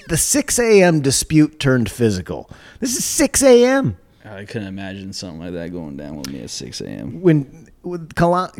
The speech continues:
Speaker 1: cops allege when Dominger threw a can of Mountain Dew at the fifty-one-year-old victim.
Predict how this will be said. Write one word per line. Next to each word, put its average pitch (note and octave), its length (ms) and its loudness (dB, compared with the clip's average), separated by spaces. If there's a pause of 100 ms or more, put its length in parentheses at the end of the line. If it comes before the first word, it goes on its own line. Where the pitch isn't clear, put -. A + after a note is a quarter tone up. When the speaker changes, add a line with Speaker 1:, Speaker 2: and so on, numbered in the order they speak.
Speaker 1:
cops F#3 340 0
allege D#3 440 4
when C#3 280 4
Dominger C#3+ 480 4
threw F#3 360 2
a D#3 100 4
can D3+ 340 2
of G#2+ 160 -2
Mountain A#2+ 460 2
Dew A2+ 320 6
at F2+ 140 -2
the G2+ 80 0
fifty-one-year-old G2 1000 2
victim. E2+ 420 -6